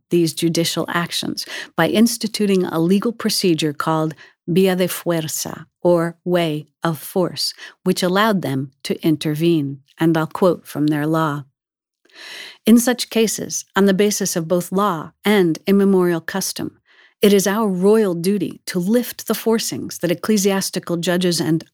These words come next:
other persons make in the cases they hear, when they do not allow appeals." A series of laws in Philip the Second's mid-century Recopilación de Leyes includes this as the first,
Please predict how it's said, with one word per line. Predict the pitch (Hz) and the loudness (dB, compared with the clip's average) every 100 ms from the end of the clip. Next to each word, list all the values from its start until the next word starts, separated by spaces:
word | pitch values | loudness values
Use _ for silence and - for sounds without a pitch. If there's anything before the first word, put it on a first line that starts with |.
| - | 0
other | 208 202 | 2 0
persons | - 165 156 151 156 | -2 -6 -2 -2 0
make | 180 196 165 - - - _ - | 2 0 -2 -10 -20 -20 _ 2
in | 208 | 2
the | |
cases | 196 175 160 - 156 | 2 -2 -2 -4 -4
they | 156 165 | -4 -4
hear, | - 202 160 160 _ - - - | -2 -2 -2 -10 _ -20 -20 0
when | 180 185 | 4 4
they | 180 | 4
do | 175 202 | 2 2
not | 185 190 175 - - _ | 2 2 -2 -8 -20 _
allow | 180 170 139 143 151 _ - | -2 -2 -4 -8 -14 _ -10
appeals." | - - 208 165 143 - - _ _ _ _ _ _ _ _ _ _ - - - - | -10 -2 -2 -2 -4 -12 -16 _ _ _ _ _ _ _ _ _ _ -20 -20 -10 -4
A | |
series | 190 - 269 247 165 | -2 0 2 2 0
of | 151 | -2
laws | 156 139 - - - | -4 -4 -6 -8 0
in | 185 | 0
Philip | - 214 226 | 2 0 0
the | 196 | -2
Second's | - 185 - 175 156 | -2 -2 0 0 2
mid-century | 185 190 - 196 180 165 156 - | 2 0 0 0 0 -2 -4 -4
Recopilación | - 190 - 202 175 170 - - 185 | -2 -2 -2 -2 0 0 0 2 2
de | 175 | 4
Leyes | 180 202 180 143 135 - - - | 2 0 0 -4 -6 -10 -16 0
includes | 185 - 214 180 185 | 0 2 2 2 2
this | 208 180 - - | 0 0 -6 -6
as | 165 160 | -4 -4
the | 165 | -6
first, | - 180 156 - - | -4 -4 -4 -8 -10